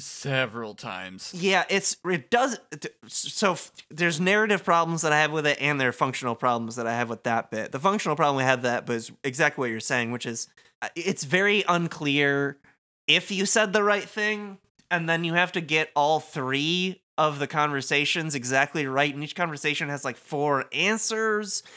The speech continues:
Speaker 2: and you don't
Speaker 1: Mm-hmm.
Speaker 2: know <laughs> necessarily if you got one right. So
Speaker 1: Well,
Speaker 2: it takes
Speaker 1: the,
Speaker 2: a lot
Speaker 1: the
Speaker 2: of
Speaker 1: main
Speaker 2: time
Speaker 1: thing,
Speaker 2: traveling.
Speaker 1: there's the screen that, like, lets you pick which scene you wanna time travel to,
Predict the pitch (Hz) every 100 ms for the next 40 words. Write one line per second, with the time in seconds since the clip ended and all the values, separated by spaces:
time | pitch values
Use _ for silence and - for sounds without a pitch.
0 | - - 151 175 143 123 170 190 196 196
1 | 185 190 180 - 254 214 208 190 170 170
2 | 185 170 160 143 139 175 180 - - -
3 | - 202 254 233 160 - - 233 135 135
4 | 220 131 127 120 120 113 - _ _ 185
5 | 190 175 185 - - 202 214 202 170 147
6 | 139 131 - 143 151 139 120 123 - -
7 | 139 123 127 127 127 _ _ 135 131 127
8 | 120 - 123 123 - 143 135 143 139 156
9 | 156